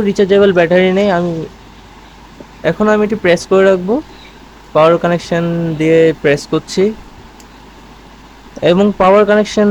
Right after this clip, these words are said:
দেওয়ার পর এটি যখন চালু করলাম দেখতে পাচ্ছেন এটি কিন্তু জ্বলে উঠেছে। আপনারা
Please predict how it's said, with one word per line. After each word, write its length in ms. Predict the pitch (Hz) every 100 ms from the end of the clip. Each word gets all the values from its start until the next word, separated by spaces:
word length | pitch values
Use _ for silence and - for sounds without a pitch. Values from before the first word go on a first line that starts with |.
| 202
দেওয়ার 200 | 208 190
পর 80 | 190 190
এটি 100 | 175 190
যখন 160 | 190 196
চালু 180 | 190 180 185
করলাম 220 | 190 190 175
দেখতে 160 | 170 185
পাচ্ছেন 220 | 185 196 175
এটি 120 | 170 170
কিন্তু 160 | 175 175 147
জ্বলে 200 | 147 156
উঠেছে। 300 | 160 175 208 247 - - - - - - - - - - - - 143
আপনারা 260 | 156 156